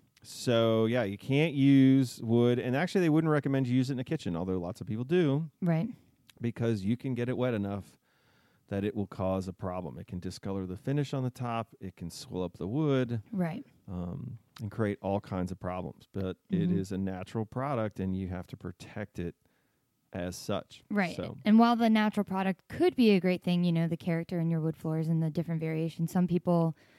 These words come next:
Speaker 2: don't really like taking that risk.
Speaker 1: Right. And some people don't want a floor to look like it's ninety when your house is three.
Speaker 2: Right. <laughs> Yeah.
Speaker 1: Right.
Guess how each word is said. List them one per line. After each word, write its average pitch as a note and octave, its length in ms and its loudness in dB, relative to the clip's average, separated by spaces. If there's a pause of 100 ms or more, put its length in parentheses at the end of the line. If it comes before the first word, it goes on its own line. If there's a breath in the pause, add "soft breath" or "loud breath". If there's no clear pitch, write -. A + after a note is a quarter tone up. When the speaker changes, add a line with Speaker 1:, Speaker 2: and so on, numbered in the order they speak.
(760 soft breath)
Speaker 2:
don't F#3+ 380 2 (160)
really A3+ 420 4
like G#3 340 2 (120)
taking G3+ 520 4
that F3 240 -2 (100)
risk. - 560 -4 (160)
Speaker 1:
Right. A2+ 280 2 (140)
And A#2 100 -2
some G#3 140 2
people G3 220 4
don't D#3 220 6
want C3+ 180 2 (100)
a C3+ 80 -6
floor B2+ 260 2
to A#2 60 4
look B2 160 0
like A#2 180 0
it's G#2+ 140 -6
ninety G#2+ 320 0
when F#2+ 140 -2
your F#2 120 -4
house G2 240 -6
is - 100 -10
three. - 380 -6 (160)
Speaker 2:
Right. G#3+ 300 4
<laughs> - 40 0 (340 loud breath)
Yeah. G3+ 260 4
Speaker 1:
Right. E3+ 80 -6